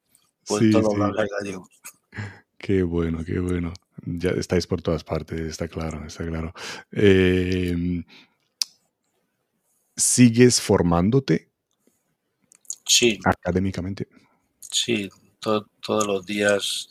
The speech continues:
Speaker 2: Mm.
Speaker 1: Bueno, yo realmente yo disfruto con, con la lectura, disfruto con el análisis y leo mucho todos los días,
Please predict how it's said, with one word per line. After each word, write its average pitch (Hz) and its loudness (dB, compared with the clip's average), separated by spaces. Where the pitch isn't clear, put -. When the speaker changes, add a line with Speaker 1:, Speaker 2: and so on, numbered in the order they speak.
Speaker 2:
Mm. 87 -4
Speaker 1:
Bueno, 151 4
yo 139 4
realmente 170 4
yo 151 6
disfruto 143 -2
con, 107 -4
con 104 -6
la 107 2
lectura, 139 4
disfruto 120 0
con 110 -4
el 107 -2
análisis 123 0
y 107 -10
leo 120 6
mucho 123 -2
todos 117 2
los 110 -2
días, 127 4